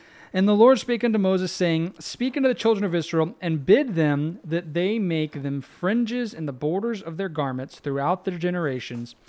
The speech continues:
and that they put upon the fringe of the borders a ribbon of blue." And it shall be unto you for a fringe, that ye may look upon it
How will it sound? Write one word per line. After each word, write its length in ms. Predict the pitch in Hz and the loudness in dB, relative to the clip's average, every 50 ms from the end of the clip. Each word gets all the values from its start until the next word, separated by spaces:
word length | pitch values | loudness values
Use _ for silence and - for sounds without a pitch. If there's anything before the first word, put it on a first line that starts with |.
| - - - _ - | -20 -20 -20 _ -4
and 120 | 151 160 165 | 0 0 0
that 120 | 165 160 | 0 0
they 140 | 151 160 156 | 0 -2 -2
put 380 | 143 - - - 220 220 233 - | -2 -6 -2 0 0 0 0 -2
upon 400 | 190 - - - 180 185 180 180 | -6 -8 -4 -2 -2 0 0 -2
the 80 | 175 | -4
fringe 520 | - - - 165 156 151 151 151 151 139 - - _ _ _ - | -6 -6 -4 -4 -2 -2 -2 -2 -4 -6 -10 -16 _ _ _ -4
of 160 | 165 151 147 | -4 -2 -2
the 80 | 165 151 | -2 -2
borders 440 | 135 147 143 143 139 143 143 139 - - - | 0 0 0 0 0 -2 -4 -4 -8 -10 -10
a 120 | 151 131 | -10 -8
ribbon 420 | 123 123 139 147 143 156 151 151 | -6 -6 -6 -6 -4 -4 -6 -6
of 220 | 156 - 151 131 127 | -6 -8 -10 -10 -8
blue." 400 | 131 131 135 135 127 131 135 131 - _ - - - - - - _ | -8 -6 -6 -6 -8 -10 -12 -18 -20 _ -20 -20 -20 -20 -20 -14 _
And 140 | - 156 180 | -2 -2 -2
it 100 | 196 175 | -2 -2
shall 220 | - - 208 185 | -2 0 0 0
be 180 | 156 180 185 190 | 2 2 2 2
unto 300 | 214 262 277 - - 175 | 2 0 -2 -2 -2 -4
you 420 | 147 139 131 127 127 131 147 - - | -4 -2 -4 -6 -6 -6 -8 -10 -12
for 180 | - - 170 165 | -8 -6 -4 -2
a 120 | 156 151 | -2 -4
fringe, 600 | - - - - 220 233 196 160 151 151 156 135 | -6 -10 -6 -2 0 0 0 0 0 -2 -4 -4
that 140 | - 165 - | -6 -6 -4
ye 160 | 165 180 202 | -4 -4 -2
may 160 | 196 180 165 | -2 -2 -2
look 280 | 160 156 175 247 254 - | -2 0 0 0 0 -2
upon 360 | - - - 214 196 160 143 | -4 -2 -2 0 0 2 0
it 140 | 139 175 | -2 -4